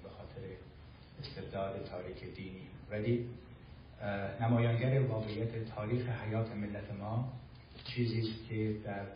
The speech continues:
طی صحنه‌های تاریخ بارها و بارها این عذاب و ماتم بر کشور ما،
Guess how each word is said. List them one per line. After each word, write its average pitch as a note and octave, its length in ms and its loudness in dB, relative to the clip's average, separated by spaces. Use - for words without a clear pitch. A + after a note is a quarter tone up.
طی A2 180 0
صحنه‌های G#2 680 -4
تاریخ A2 420 0
بارها G#2 360 -2
و G2+ 140 -4
بارها G2 560 -2
این A2+ 380 0
عذاب G#2+ 420 0
و G2+ 40 -2
ماتم G#2 580 0
بر G#2 140 0
کشور G#2 420 -2
ما، G#2 380 -2